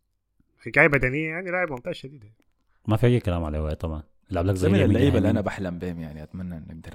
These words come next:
Speaker 3: نجيبه في أرسنال.
Speaker 1: ما
Speaker 3: لكن
Speaker 1: عندي
Speaker 3: صعب
Speaker 1: استمرارية
Speaker 3: إنك
Speaker 1: لكن.
Speaker 3: تقلعه من
Speaker 1: احت-، احتمال،
Speaker 3: أرسنال.
Speaker 1: احتمال مع،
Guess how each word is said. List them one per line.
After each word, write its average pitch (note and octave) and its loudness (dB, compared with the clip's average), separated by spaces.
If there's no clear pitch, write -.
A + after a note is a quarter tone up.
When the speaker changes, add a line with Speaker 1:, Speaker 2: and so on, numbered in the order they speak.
Speaker 3:
نجيبه D#2+ -12
في D#2 -12
أرسنال. D#2 -10
Speaker 1:
ما F3 -8
Speaker 3:
لكن G#3+ -2
Speaker 1:
عندي C#3 2
Speaker 3:
صعب B2 2
Speaker 1:
استمرارية G2+ -2
Speaker 3:
إنك F#2 -16
Speaker 1:
لكن. F#2 -20
Speaker 3:
تقلعه F#2 -6
من F#2 -14
Speaker 1:
احت-، - 6
احتمال، G#3 -2
Speaker 3:
أرسنال. F#3+ -4
Speaker 1:
احتمال E3+ -4
مع، G#2+ -14